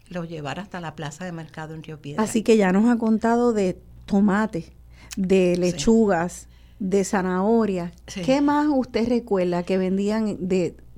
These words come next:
Speaker 2: de la producción de,
Speaker 1: De
Speaker 2: su
Speaker 1: vender,
Speaker 2: propia
Speaker 1: de
Speaker 2: finca?
Speaker 1: vender de la producción, no sé si alguna vez, creo que sí se vendieron batatas,
Speaker 2: Ujú.
Speaker 1: porque él hacía sembrados grandes de batatas.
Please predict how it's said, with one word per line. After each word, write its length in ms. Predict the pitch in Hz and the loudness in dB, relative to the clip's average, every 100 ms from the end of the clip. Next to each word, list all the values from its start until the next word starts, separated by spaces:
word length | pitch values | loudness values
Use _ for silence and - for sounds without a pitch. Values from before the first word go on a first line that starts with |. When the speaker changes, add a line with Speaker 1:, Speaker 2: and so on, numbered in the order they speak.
| - | -14
Speaker 2:
de 340 | 180 190 190 | -6 0 2
la 160 | 185 180 | 2 2
producción 600 | 190 185 185 226 196 208 | 2 2 2 2 4 6
de, 60 | 214 | 4
Speaker 1:
De 60 | |
Speaker 2:
su 160 | 190 240 | 6 4
Speaker 1:
vender, 140 | 185 202 | 4 2
Speaker 2:
propia 180 | 180 | 2
Speaker 1:
de 60 | 175 | 0
Speaker 2:
finca? 240 | 180 180 | 0 -2
Speaker 1:
vender 680 | 185 180 180 180 202 240 285 | 0 -2 -4 -4 -4 -4 -6
de 120 | 240 | -8
la 120 | 220 202 | -8 -8
producción, 880 | 208 202 196 202 - 254 233 233 - - - - - | -8 -8 -8 -12 -8 -6 -4 -6 -10 -20 -20 -20 -8
no 280 | 226 208 214 | -2 0 -2
sé 240 | 247 294 285 | -6 -10 -12
si 240 | - 247 | -8 -4
alguna 420 | 208 208 202 190 | -4 -4 -6 -6
vez, 180 | - 247 | -6 -10
creo 300 | - 190 185 | -10 -8 -8
que 100 | - | -8
sí 160 | 269 262 | -8 -8
se 140 | 240 | -8
vendieron 480 | 214 196 190 190 196 | -8 -6 -6 -6 -6
batatas, 760 | 175 170 185 180 156 170 - - - - - | -8 -6 -6 -6 -10 -16 -18 -20 -20 -10 -4
Speaker 2:
Ujú. 380 | 175 170 175 185 190 - - | -4 -2 -4 -4 -10 -20 -14
Speaker 1:
porque 340 | 190 185 185 | -12 -10 -8
él 80 | 170 | -8
hacía 380 | 175 - 202 196 | -8 -10 -12 -10
sembrados 500 | - 185 170 175 202 | -10 -8 -8 -8 -8
grandes 340 | 190 175 180 | -8 -6 -8
de 120 | 196 | -8
batatas. 840 | 170 156 170 185 170 - - - | -12 -12 -6 -4 -4 -8 -12 -18